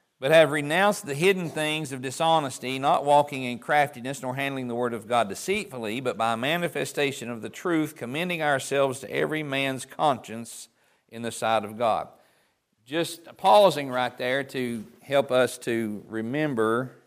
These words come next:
let me change that, help us to remember that this is a letter to the Corinthian church. This is the second letter to the Corinthian church.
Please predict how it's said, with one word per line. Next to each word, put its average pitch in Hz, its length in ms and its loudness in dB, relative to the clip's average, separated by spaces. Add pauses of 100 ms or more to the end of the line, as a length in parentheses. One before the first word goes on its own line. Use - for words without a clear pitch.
(1040)
let 62 80 -20
me - 60 -20 (200)
change - 400 -18
that, - 300 -12 (760)
help 165 180 2
us 160 200 4
to 147 80 -4
remember 143 880 2
that 123 220 -8
this 139 220 -2
is 127 120 -6
a 123 60 -4
letter 147 320 2
to 165 140 -4
the 147 100 -4
Corinthian 143 460 -4
church. 117 360 0
This 110 160 -10
is 107 120 -8
the 110 120 -6
second 160 440 2
letter 107 260 2
to - 120 -12
the 98 100 -6
Corinthian 95 380 -12
church. - 460 -8